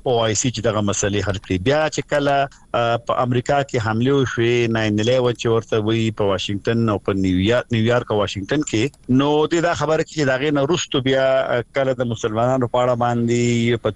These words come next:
دنیا کې، په مغربي دنیا کې خ-، په خصوصي توګه باندې یو تاثر پیدا شو، اسلاموفوبیا را پیدا شو، د اسلام خلاف نفرت پکې ده. د دا مو ویل چې د اسلامي ملکونو مشرانو، آ، هغې ته یو مؤثر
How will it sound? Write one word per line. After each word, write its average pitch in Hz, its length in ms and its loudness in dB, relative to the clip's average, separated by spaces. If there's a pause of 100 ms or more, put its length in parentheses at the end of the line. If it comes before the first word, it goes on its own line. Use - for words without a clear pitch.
دنیا 117 340 0
کې، 117 320 -2
په 107 80 0
مغربي 104 440 0
دنیا 110 340 0
کې - 120 -10
خ-، - 320 -4
په 117 80 -6
خصوصي - 420 -8
توګه 113 160 0
باندې 113 220 2
یو 113 140 2
تاثر 120 360 -2
پیدا 104 340 0
شو، 123 220 -2 (420)
اسلاموفوبیا 120 920 0
را 107 100 2
پیدا 104 300 0
شو، 120 220 0
د 110 40 -2
اسلام 120 340 0
خلاف 117 360 -2
نفرت 131 320 0 (100)
پکې 104 200 -4
ده. 110 180 0 (420)
د 165 160 2
دا 190 160 2
مو 165 120 0
ویل 151 220 0
چې 135 120 -6
د 123 80 0
اسلامي 135 840 0
ملکونو 139 840 0
مشرانو، 131 1000 0 (140)
آ، 113 140 0
هغې 110 580 0
ته 131 80 0
یو 117 140 2
مؤثر 104 560 0